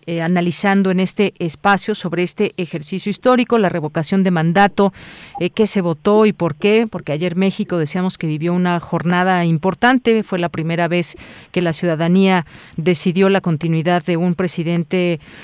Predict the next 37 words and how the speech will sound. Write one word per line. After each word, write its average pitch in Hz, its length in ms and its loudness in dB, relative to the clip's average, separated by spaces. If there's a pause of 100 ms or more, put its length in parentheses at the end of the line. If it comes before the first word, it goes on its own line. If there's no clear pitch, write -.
(140)
o 196 100 4
no, 254 280 6 (300)
y 208 460 -2
este 180 500 -2
ejercicio 220 840 0
durante, 165 760 -2 (180)
pues, 156 180 -6
todas 190 300 -2
estas 190 340 -6
horas 185 260 0
que 170 140 -10
se 170 160 -4
abre 170 260 -2
una 175 280 -2
votación, 262 560 -4
desde 165 240 -4
las 151 240 -4
ocho 220 500 2
hasta 170 300 -6
las 151 200 -4
dieciocho 185 520 -4
horas, 214 420 2 (380)
y 196 300 -2
ya 180 160 2
con 180 360 0
todo 180 200 -2
este 180 180 -6
conteo 160 300 -2
de 175 100 0
votos, 190 480 -2
alrededor 165 600 -4
de 185 120 -2
dieciséis 175 640 -4
millones 196 500 0
cuatrocientos 165 600 -6
veintisiete 165 640 -6
mil, 247 400 4